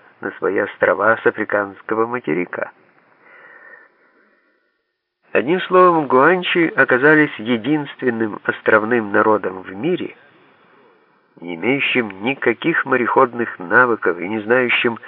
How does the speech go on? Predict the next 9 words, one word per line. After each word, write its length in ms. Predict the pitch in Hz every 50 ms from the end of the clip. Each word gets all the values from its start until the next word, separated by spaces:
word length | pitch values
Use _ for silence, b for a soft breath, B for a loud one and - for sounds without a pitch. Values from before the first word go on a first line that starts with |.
| B B B B B B
что 460 | B - - - - - 135 160 156
значит 460 | 127 117 135 147 143 - 135 131 - -
плавать 600 | - - 95 95 101 113 120 117 113 110 - - - -
по 200 | - 101 95 87
морю. 320 | 87 85 - - - - - - - _ _ _ _ _ _ _ _ _ _ _ _ _ _ _ _ _ _ _ _ _ _ _ _ _ _ _ _ _ _ _ _ _ _ _ _ _ _ _ _ _ _ _ _ _ -
А 80 | -
ведь 200 | 95 98 107 104
на 140 | - 107 104
островах 840 | 104 - - 107 101 101 101 120 147 151 - - - - - -